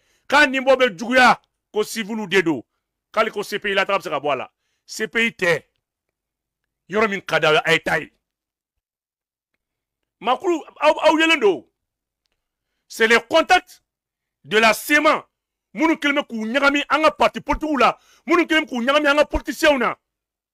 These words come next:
U bɛ ka démarche boloda ka se Mali autorité dɔw ma.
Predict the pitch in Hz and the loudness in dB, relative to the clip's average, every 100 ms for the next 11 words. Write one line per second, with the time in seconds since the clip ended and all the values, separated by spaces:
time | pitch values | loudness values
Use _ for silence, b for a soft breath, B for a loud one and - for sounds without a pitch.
0 | _ _ 156 170 220 139 208 214 214 214 | _ _ -12 -4 -4 -2 -2 -2 -4 -8
1 | 165 196 202 - - 208 202 165 185 180 | -4 -2 -2 -2 -4 -2 -2 -2 -6 -8
2 | 165 160 190 170 160 113 | -8 -8 -4 -2 -4 -6